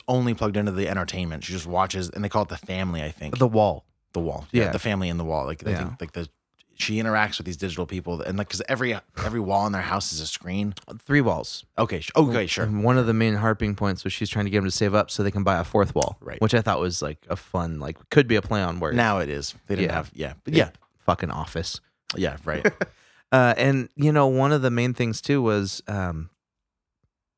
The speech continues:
Speaker 2: a lot of the relationships in this movie, they literally just went a hundred and eighty degrees the opposite direction.
Speaker 1: Yeah, you wanna talk about Captain Beatty?
Speaker 2: Captain Beatty, but, like, obviously, the Guy Montag was married the whole time. Motivation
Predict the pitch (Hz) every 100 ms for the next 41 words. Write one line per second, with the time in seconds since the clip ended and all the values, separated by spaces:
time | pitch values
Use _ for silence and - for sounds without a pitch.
0 | _ _ _ 107 110 113 127 131 120 117
1 | 107 101 120 - 131 113 95 - 104 98
2 | 92 117 135 113 98 _ _ _ _ _
3 | - 120 107 92 98 117 151 147 139 123
4 | 113 - _ _ _ 107 117 - - _
5 | 101 92 120 117 113 110 110 104 104 101
6 | 98 90 - - 95 80 92 85 78 101
7 | 107 101 92 87 78 98 87 85 85 87
8 | - _ 135 - 131 139 143 139 139 -
9 | 123 113 - 123 - 123 135 135 139 127
10 | 104 - _ - - 113 120 117 117 113
11 | 104 98 123 131 120 110 107 104 104 95
12 | 92 95 - _ _ _ - 131 127 120
13 | 117 - 117 113